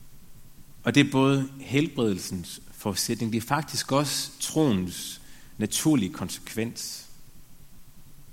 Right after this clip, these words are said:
Vi sagde trosbekendelsen lige før, hvor vi taler om Gud som almægtig,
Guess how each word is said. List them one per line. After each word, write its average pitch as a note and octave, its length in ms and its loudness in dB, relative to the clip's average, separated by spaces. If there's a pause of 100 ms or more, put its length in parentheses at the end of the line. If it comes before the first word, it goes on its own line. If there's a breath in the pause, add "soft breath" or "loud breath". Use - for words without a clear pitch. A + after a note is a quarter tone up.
(680)
Vi G#2+ 60 -6
sagde C3 240 0
trosbekendelsen G#2+ 720 -2
lige G2+ 160 -2
før, G2 340 -2 (400 loud breath)
hvor G#2+ 80 -4
vi A#2 100 2
taler D#3 360 2
om F#2 160 0
Gud A#2+ 220 0
som G#2 180 0
almægtig, F#2+ 680 0